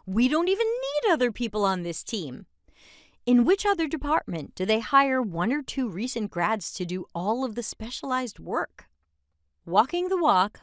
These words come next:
management and leadership. We need strong C X leadership. Management needs to work with managers from the product and project departments to make sure that C X is brought in during the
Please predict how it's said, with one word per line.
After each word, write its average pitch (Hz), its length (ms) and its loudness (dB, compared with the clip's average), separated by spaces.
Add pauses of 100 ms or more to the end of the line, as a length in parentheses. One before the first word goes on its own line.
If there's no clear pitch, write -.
management 214 720 0
and 240 240 0
leadership. 170 600 -6 (1080)
We 330 240 4
need 330 220 4
strong 254 340 0
C 262 180 -2
X 262 220 -2
leadership. 311 640 -4 (240)
Management 285 580 2
needs 247 260 -2
to 233 100 -6
work 208 280 -2
with 170 160 -6
managers 226 640 -2
from 165 200 -8
the 147 80 -10
product 262 440 0
and 190 160 -4
project 233 440 -2
departments 247 640 -2
to - 160 -4
make 311 300 2
sure 349 380 -2
that 165 240 -4
C 254 180 -2
X 240 240 -6
is 214 100 -8
brought 208 280 -2
in 226 200 -2
during 175 260 -6
the 196 120 -6